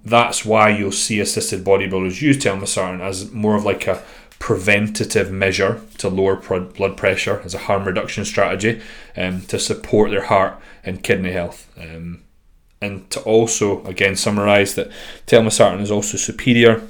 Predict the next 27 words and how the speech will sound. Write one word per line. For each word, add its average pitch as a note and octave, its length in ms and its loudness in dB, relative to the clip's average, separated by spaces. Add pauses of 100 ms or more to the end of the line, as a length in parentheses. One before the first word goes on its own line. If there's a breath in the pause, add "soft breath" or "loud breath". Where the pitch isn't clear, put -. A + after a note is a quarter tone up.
(120)
to - 100 -12
other G2+ 160 -4
A G2+ 120 2
R F#2+ 100 2
Bs G2 260 -4
in, F#2+ 140 -4
in F#2 160 -8
many A2+ 220 4
ways, F#2+ 520 0 (400 loud breath)
um, F2 480 -8 (560)
such - 360 -2
as F#2+ 240 2
the F#2 260 -2 (240)
reduction G2 540 -4
of F#2+ 200 -4
kind F2+ 200 -8
of E2 80 -14
bad F#2 260 -2
cholesterol, F#2 960 -4
its, - 480 -10 (200)
its - 100 -12
long G2 240 2
half-life, F2+ 640 -6
and F2 120 -12
it's - 60 -16
probably F#2+ 280 -2
why, F#2 420 -2